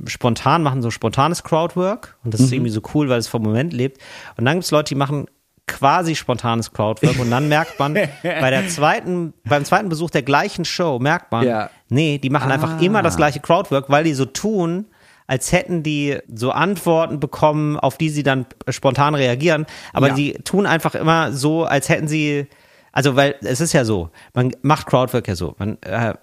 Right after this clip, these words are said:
Speaker 1: fragt, hey, zum Beispiel, „Wie lange seid ihr zusammen?“ Und dann sagen
Speaker 2: Ja.
Speaker 1: die was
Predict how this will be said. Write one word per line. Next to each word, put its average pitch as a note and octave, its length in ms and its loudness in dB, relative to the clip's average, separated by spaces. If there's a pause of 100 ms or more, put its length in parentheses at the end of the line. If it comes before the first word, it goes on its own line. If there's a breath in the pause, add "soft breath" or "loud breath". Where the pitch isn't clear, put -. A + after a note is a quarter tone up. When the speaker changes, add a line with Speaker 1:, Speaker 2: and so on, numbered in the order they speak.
Speaker 1:
fragt, C3+ 380 -2
hey, D3+ 460 2
zum - 160 -6
Beispiel, A#2+ 500 0
„Wie A#2+ 100 2
lange A#2+ 200 2
seid A2 180 2
ihr G2 120 -8
zusammen?“ D#3 600 0
Und A2 120 -4
dann A2+ 140 0
sagen B2 240 2
Speaker 2:
Ja. G#2 80 0
Speaker 1:
die A#2 100 -2
was A2 380 -2